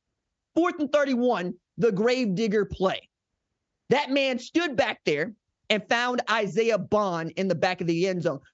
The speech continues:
What I love about this is Milroe was loud about, "Hey, look,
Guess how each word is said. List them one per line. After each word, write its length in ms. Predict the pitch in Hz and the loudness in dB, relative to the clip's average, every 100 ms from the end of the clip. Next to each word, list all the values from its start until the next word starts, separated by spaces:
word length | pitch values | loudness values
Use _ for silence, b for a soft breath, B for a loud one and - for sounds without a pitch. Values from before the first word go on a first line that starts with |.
| - | -2
What 120 | 220 | 0
I 100 | 214 | 2
love 320 | 202 277 359 | 0 0 0
about 360 | 285 233 180 - | 0 0 -2 -4
this 360 | 170 160 - _ _ _ _ | -4 -4 -8 _ _ _ _
is 180 | 226 220 | 0 2
Milroe 380 | 214 294 302 277 | 2 2 2 2
was 160 | 233 | 2
loud 260 | 180 220 226 | 0 0 0
about, 220 | 185 175 - | 0 -2 -2
"Hey, 340 | - 240 139 - | -2 -2 -2 -2
look, 420 | 165 196 135 - | 0 0 -2 -14